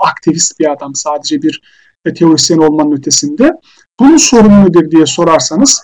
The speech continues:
Tanrı kavramı ile özgürlük kavramı arasında bir şey görüyor. E, çelişki görüyor. Tanrı varsa insanların özgür olamayacağını söylüyor.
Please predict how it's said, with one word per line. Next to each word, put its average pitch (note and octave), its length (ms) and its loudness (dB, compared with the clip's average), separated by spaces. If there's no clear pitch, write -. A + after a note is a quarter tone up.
Tanrı G3+ 300 2
kavramı E3+ 380 2
ile F3 220 4
özgürlük F3 360 -2
kavramı D#3+ 360 0
arasında D#3+ 540 0
bir A3 80 2
şey G3+ 220 2
görüyor. C#3 440 -2
E, D#3 420 4
çelişki F3 480 0
görüyor. C3+ 360 -2
Tanrı D#3+ 320 0
varsa D3 300 -2
insanların D#3 640 -4
özgür D#3 240 -2
olamayacağını D#3 600 0
söylüyor. D3+ 500 -2